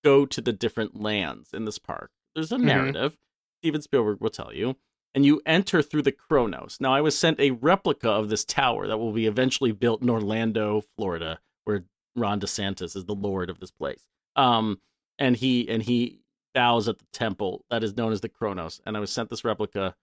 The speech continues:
Speaker 1: twenty pounds, ten, twenty pounds. You put discs into it. They want me to get very hyped to get, like, my Hogwarts disc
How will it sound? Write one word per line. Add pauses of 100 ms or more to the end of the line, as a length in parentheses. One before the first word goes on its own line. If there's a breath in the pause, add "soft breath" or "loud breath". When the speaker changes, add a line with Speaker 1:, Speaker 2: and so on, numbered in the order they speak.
(320)
Speaker 1:
twenty
pounds, (100)
ten, (160)
twenty
pounds. (300)
You
put
discs
into
it. (180)
They
want
me
to
get
very
hyped
to
get,
like,
my
Hogwarts
disc